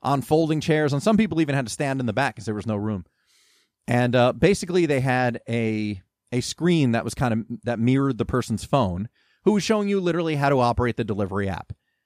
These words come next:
And anytime there was any questions, people would raise their hand. Every single question was about getting paid. "So when do we get paid? So how much are we gonna make? So how mu-" <laughs> For, for the entire hour,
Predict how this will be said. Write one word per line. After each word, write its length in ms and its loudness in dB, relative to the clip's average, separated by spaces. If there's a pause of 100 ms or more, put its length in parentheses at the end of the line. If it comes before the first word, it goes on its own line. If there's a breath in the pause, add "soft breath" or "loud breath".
(340)
And 180 0
anytime 440 0
there 80 2
was 180 2
any 160 2
questions, 500 0
people 220 -2
would 80 2
raise 200 2
their 80 0
hand. 220 -2
Every 200 2
single 220 -4
question 380 -4
was 140 0
about 240 0
getting 200 -2
paid. 220 -4
"So 100 0
when 140 2
do 60 0
we 100 0
get 100 0
paid? 240 2
So 80 -10
how 100 -4
much 120 -2
are 60 -2
we 80 2
gonna 120 0
make? 260 2
So 120 -4
how 80 0
mu-" 60 -4
<laughs> 880 -6
For, 300 4
for 180 -2
the 140 0
entire 540 -4
hour, 440 0